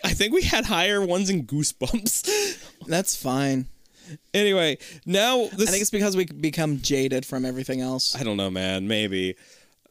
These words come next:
Speaker 1: Mm, I, who knows? Either way, this next segment is us ranking the episodes
Speaker 2: That
Speaker 1: amongst the
Speaker 2: hold on,
Speaker 1: other.
Speaker 2: hold on, hold
Speaker 1: What's
Speaker 2: on.
Speaker 1: up?
Speaker 2: I think it's also because, uh, censors became a little looser as, you know, the decade went on.
Speaker 1: Yeah.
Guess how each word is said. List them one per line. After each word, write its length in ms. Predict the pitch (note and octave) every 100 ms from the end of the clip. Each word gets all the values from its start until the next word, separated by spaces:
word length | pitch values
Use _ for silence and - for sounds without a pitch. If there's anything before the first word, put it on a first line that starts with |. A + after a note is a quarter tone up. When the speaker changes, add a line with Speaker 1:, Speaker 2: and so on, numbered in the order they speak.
| -
Speaker 1:
Mm, 180 | C#3 C3 -
I, 140 | A2 - - - -
who 160 | C#3
knows? 340 | C3 A2 A2 A2+
Either 220 | D#3 D#3+
way, 240 | D#3 C#3+
this 200 | B2 C3+ E3
next 300 | D#3+ - -
segment 380 | E3+ D3 D3+
is 100 | C3+ B2+
us 280 | C3 B2+ - _
ranking 540 | B2 B2+ C3 B2+ D3
the 100 | C3+
episodes 420 | B2 A2+ A#2 B2 -
Speaker 2:
That 80 |
Speaker 1:
amongst 240 | A#2+ A#2+ -
the 80 | A#2+
Speaker 2:
hold 100 | A2
on, 60 |
Speaker 1:
other. 100 | A2+
Speaker 2:
hold 120 | A#2+ -
on, 60 |
hold 80 | B2+
Speaker 1:
What's 160 | A#2 A#2
Speaker 2:
on. 100 | -
Speaker 1:
up? 720 | C3+ C3+ C3 A#2+ - G#3 G#3+
Speaker 2:
I 80 | -
think 160 | G#3 G4
it's 80 | A#3+
also 240 | G#3+ G#3
because, 720 | F#3 - - C#3 C#3+ C#3+ C#3 -
uh, 420 | D3 C#3+ C3+ A#2+ - _ _ _ _ -
censors 420 | F#3+ F3 F#3 D#3+
became 280 | E3 F3 D#3+
a 40 |
little 300 | F3 D#3+ C#3+
looser 400 | C3+ C3 - D#3+
as, 580 | C#3+ C3+ B2+ B2 - -
you 120 | D3
know, 160 | C#3+ C3
the 120 | B2+
decade 340 | B2 B2+ C#3 C3
went 180 | B2
on. 300 | A#2+ A#2+ C#3 C3+
Speaker 1:
Yeah. 400 | C3 G2+ F2+